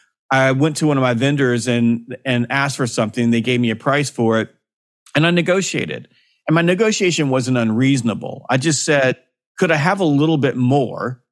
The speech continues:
than you told me you were gonna give me for the money? Because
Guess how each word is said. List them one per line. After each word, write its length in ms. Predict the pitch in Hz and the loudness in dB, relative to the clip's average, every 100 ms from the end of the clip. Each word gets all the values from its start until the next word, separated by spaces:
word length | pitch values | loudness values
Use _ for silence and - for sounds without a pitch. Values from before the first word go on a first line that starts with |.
| _ _ | _ _
than 600 | 123 117 143 135 135 131 123 | -4 0 2 2 2 0 -2
you 180 | 127 143 | 0 0
told 300 | 127 - 160 | 0 -2 0
me 80 | 160 | 2
you 60 | 143 | 2
were 80 | 127 | 2
gonna 160 | 123 | 0
give 260 | 120 170 170 | 0 0 0
me 200 | 131 120 | 0 0
for 160 | 139 | -2
the 80 | 120 | 0
money? 400 | 120 165 160 117 | 0 2 2 0
Because 920 | 110 139 - - 214 160 104 131 143 | 0 -2 -4 -2 0 2 2 0 -4